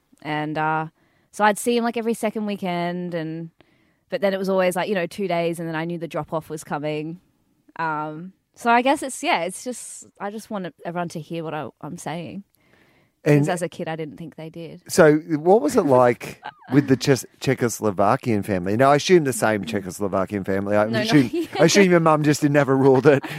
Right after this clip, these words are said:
Speaker 2: It just has to be a Czechoslovakian
Speaker 1: Yeah.
Speaker 2: family of some kind. But
Speaker 1: I mean, I liked them a lot. My family's, um, I've got a weird mix. It's, like, Aboriginal, Russian, Scottish. And, uh, the, the, uh, Russian side was, like, my name's supposed to be Lukashenko.
Speaker 2: Uh-huh.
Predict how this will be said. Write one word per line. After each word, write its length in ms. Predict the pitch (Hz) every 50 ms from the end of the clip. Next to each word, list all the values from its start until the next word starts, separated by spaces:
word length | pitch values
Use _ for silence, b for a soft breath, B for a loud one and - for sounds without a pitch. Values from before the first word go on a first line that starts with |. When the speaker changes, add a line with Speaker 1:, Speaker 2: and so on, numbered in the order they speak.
| 139 - -
Speaker 2:
It 120 | 156 143
just 180 | - 185 175 -
has 240 | 135 139 147 147 104
to 100 | 143 139
be 120 | 131 135
a 40 | 135
Czechoslovakian 640 | 127 - 143 120 139 123 104 117 117 104 226 - 254
Speaker 1:
Yeah. 220 | 247 240 240 233 226
Speaker 2:
family 320 | 170 120 117 113 120 117
of 100 | 113 107
some 180 | - 120 107 101
kind. 300 | 95 101 101 104 110 107
But 100 | 117 123
Speaker 1:
I 40 | 117
mean, 140 | 247 277 277
I 120 | 262 294
liked 240 | 381 415 427 359 -
them 100 | 302 240
a 60 | 220
lot. 180 | 208 208 208 180
My 180 | 190 202 214 247
family's, 600 | - - 254 254 254 247 247 240 226 214 196 -
um, 260 | 180 175 170 165 143 156
I've 140 | 175 175 196 208
got 120 | 202 214 196
a 80 | 190
weird 260 | 175 170 170 170 160 147
mix. 280 | 165 160 - - -
It's, 140 | - - -
like, 340 | 165 160 - - - - 208 - _ _ _ -
Aboriginal, 680 | 190 185 - 170 165 165 160 170 175 165 156 151 156
Russian, 600 | 147 151 156 - - 175 160 147 147 143 143 160 165 _ _ _ _ _ - -
Scottish. 640 | - - - 175 160 - 123 - 175 - - - _ _ _ _ _ _ _ _ _ _ _ _ _
And, 280 | - 165 165 160 160 160
uh, 180 | 156 156 156 131
the, 200 | 139 185 185 156 - 196 190 -
the, 140 | - 170 202
uh, 40 | 196 - - 175 151 _ -
Russian 600 | 185 196 208 202 - - 226 208 196 185 175 170
side 360 | - - 170 165 165 160 156
was, 160 | 156 165 -
like, 140 | - 185 -
my 180 | 196 196 190 202
name's 280 | 202 196 190 185 180
supposed 200 | - 190 180 -
to 100 | - 180
be 120 | 170 165 165
Lukashenko. 580 | - 165 - 175 160 165 - 208 240 302 - - _ _ _ _ _
Speaker 2:
Uh-huh. 240 | 104 101 98 92 82